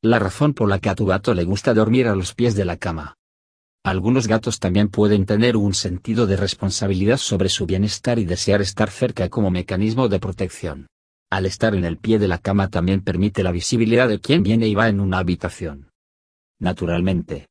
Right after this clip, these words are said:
también puede haber algo de egoísmo. Estar al lado de un humano por la noche y emitir calor corporal crea un ambiente más acogedor.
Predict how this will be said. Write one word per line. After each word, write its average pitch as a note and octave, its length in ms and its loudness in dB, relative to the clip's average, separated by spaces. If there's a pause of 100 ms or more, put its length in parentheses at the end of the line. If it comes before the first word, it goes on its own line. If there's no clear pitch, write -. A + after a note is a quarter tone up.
(140)
también A2 340 2
puede A2+ 200 4
haber G#2+ 220 2
algo G#2 260 2
de F#2 120 0
egoísmo. E2+ 600 -4 (420)
Estar A#2 320 0
al F#2+ 140 0
lado A2+ 240 2
de G2 80 0
un F#2+ 140 0
humano G#2+ 320 2
por G#2+ 160 2
la G2+ 120 4
noche A2+ 400 0
y F#2+ 160 2
emitir G2 380 0
calor G#2 280 2
corporal G#2 500 0
crea B2 320 4
un G2+ 100 4
ambiente A2+ 320 2
más F#2 160 -2
acogedor. F2 680 -4